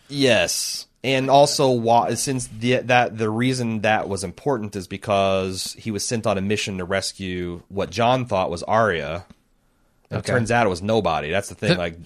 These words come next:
Speaker 1: you know, Sansa
Speaker 2: Oh, really?
Speaker 1: does that
Speaker 2: She finally accomplished her mission, huh? She became no one?
Speaker 1: <laughs> No, it's, uh, some, some girl, just random girl.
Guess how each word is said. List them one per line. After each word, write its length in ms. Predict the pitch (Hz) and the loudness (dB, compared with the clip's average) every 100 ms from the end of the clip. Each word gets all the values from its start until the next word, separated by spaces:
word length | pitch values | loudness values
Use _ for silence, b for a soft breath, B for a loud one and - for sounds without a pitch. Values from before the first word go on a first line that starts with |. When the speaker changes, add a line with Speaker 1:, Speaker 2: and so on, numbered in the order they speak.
| - | -10
Speaker 1:
you 100 | 104 | -8
know, 60 | 90 | -6
Sansa 240 | - - | 2 8
Speaker 2:
Oh, 160 | 269 160 | 8 12
really? 200 | 240 196 117 | 12 12 8
Speaker 1:
does 0 | |
that 180 | 127 | 6
Speaker 2:
She 40 | - | 8
finally 300 | 175 175 180 | 8 10 6
accomplished 420 | 170 185 180 175 | 8 6 6 2
her 60 | 185 | 2
mission, 360 | 180 185 110 | 2 2 0
huh? 180 | 110 127 | 2 2
She 160 | 151 139 | 2 -2
became 340 | 127 151 147 | 0 0 2
no 180 | 147 151 | 4 4
one? 180 | 170 190 | 2 0
Speaker 1:
<laughs> 1600 | - 147 - - - 220 698 - - 247 - - - - - - | 2 2 2 -2 4 4 8 6 10 8 8 0 0 0 -18 -12
No, 460 | 135 180 208 160 127 | 0 6 8 10 8
it's, 380 | 135 139 - 147 | 4 0 -4 0
uh, 180 | 143 135 | 2 2
some, 540 | - 156 151 147 143 | 2 2 2 -2 -6
some 400 | - - 147 135 | -6 -2 -2 -2
girl, 260 | 123 135 107 | 0 0 0
just 260 | 117 117 | -4 -6
random 400 | 113 120 120 110 | -2 -2 0 -2
girl. 440 | 101 113 95 85 | -2 0 0 -2